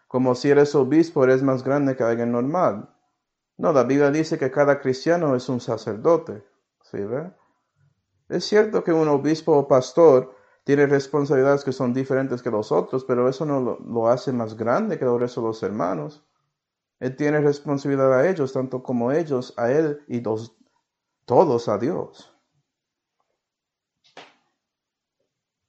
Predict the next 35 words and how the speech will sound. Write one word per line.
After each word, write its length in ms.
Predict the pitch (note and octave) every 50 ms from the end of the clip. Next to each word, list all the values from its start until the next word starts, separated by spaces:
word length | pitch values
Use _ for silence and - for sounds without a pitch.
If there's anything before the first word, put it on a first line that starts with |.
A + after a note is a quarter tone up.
| _ _ _ _ _ _ _ _ _ _ _ _ _ _ _ _ -
Y 120 | C#3 C#3+
después, 880 | D3 D3 C#3+ C#3+ - - - F#3 G#3 G#3+ G3+ F#3+ F3 F3 - - _ _ _ _ _ _
alguien 420 | - C#3 D#3+ F3+ F3 F3+ F3 E3+ D#3+
se, 160 | - D#3+ D3
que 80 | C#3+ C#3+
se 140 | - D#3
llama 320 | D3 D3+ D#3 D#3+ D3+ C#3+ C#3
Agustín, 920 | C3+ B2+ C3+ B2+ - - - - A3+ A#3 A3 E3+ D3+ E3 F3+ F#3+ - _ _
menos 220 | - A#2+ A#2 B2 A#2+
que 100 | B2+ A#2
saben 300 | - C3+ B2+ B2+ A#2+ A#2+
de 160 | C3 D3 D3
él, 120 | - - - _ - - _ _ _ _ _ _ _ _ _ -
ustedes 360 | C3+ - - B2+ A#2+ A#2+ A#2
saben 320 | - C#3 B2+ B2+ B2+ B2 A2+
de 260 | A2 B2 F3 F3+ C#3+
él, 200 | C3+ C#3+ D3 - _ _ _ _ -
aprendió 460 | A#2+ C#3+ C#3 - D3+ C#3+ D3 D#3+ D#3
todo 240 | D#3+ E3 D#3+ D#3+ D#3+
eso 160 | E3+ - E3+
de 60 | D3
Cipriano 580 | - - C#3+ - C3 C#3+ E3+ G3+ G#3 F#3+ E3 D3+
y 60 | C#3+
solamente 400 | C#3+ D#3+ D#3 D#3+ D#3+ D#3 D3 D3
dijo, 240 | D#3 E3 E3 D#3 D#3
"Claro 320 | - D3 D#3 G3 G3+ G3+
que 120 | - E3 -
creo 300 | - D3 C#3+ C#3+ C#3+ D3
eso. 340 | G3 G3 - E3 E3 C#3+ G#2+
Ve, 340 | B2 B2+ C3+ C#3+ E3 D#3+ - C#3
mira 240 | D3+ E3 F#3+ F#3+
el 60 | F#3 F#3
libro 220 | F#3+ F#3+ F#3+ F#3
de 60 | F3+
Cipriano 680 | F3 - F3+ E3 - E3+ F3 F#3 F3+ D#3 C#3 C3+ -